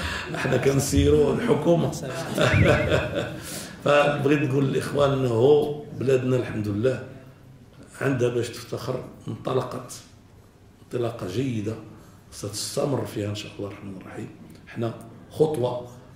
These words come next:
من الخطوات خصنا نمشيو، وغنقول لكم لا بديل، لا بديل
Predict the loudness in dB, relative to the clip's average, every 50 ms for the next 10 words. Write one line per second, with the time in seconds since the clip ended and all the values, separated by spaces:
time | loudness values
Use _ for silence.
0 | -18 -8 -4 -2 -2 -2 -2 -4 -6 -6 -6 -2 2 2 2 2 0 -6 -14 -18
1 | -20 -20 -20 -20 -20 -20 -20 -20 -12 -8 -6 -4 -4 -4 -4 -2 0 0 0 0
2 | -4 -6 -10 -14 -18 -20 -20 -20 -20 -20 -16 -12 -10 -6 0 2 2 2 2 4
3 | 4 2 2 0 -2 -2 -4 -4 -6 -10 -14 -18 -20 -20 -20 -20 -20 -20 -20 -20
4 | -20 -20 -20 -20 -20 -20 -16 -12 -6 0 2 4 6 6 6 6 6 4 2 2
5 | 2 2 2 2 0 0 -4 -6 -10 -14 -18 -20 -20 -20 -20 -20 -20 -20 -20 -20
6 | -20 -20 -18 -8 -2 0 2 2 4 2 2 0 0 -2 -2 -2 -4